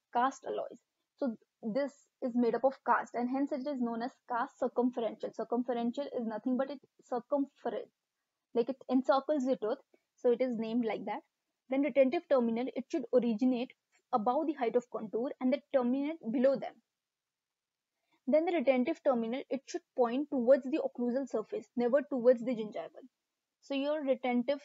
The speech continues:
terminal, it should point towards the occlusal, but it shouldn't point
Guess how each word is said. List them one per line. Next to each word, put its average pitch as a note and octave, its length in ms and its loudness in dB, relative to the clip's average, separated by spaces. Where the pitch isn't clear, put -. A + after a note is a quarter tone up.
terminal, C4 580 2
it B3 140 -4
should D#4+ 200 -8
point A#3 360 2
towards C4+ 340 4
the D#4 320 0
occlusal, B3 580 -2
but B3 200 2
it - 140 -6
shouldn't B3+ 460 0
point B3+ 340 2